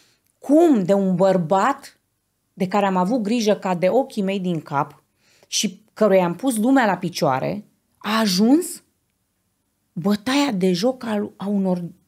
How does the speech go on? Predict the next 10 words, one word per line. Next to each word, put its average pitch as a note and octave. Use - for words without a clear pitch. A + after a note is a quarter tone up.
femei F#3+
de F#3+
teapa F#3
asta. -
N-avei, C#4+
n-ai D4+
cum. F#3+
Îi C4
spuneam, C4+
„Băi, C4+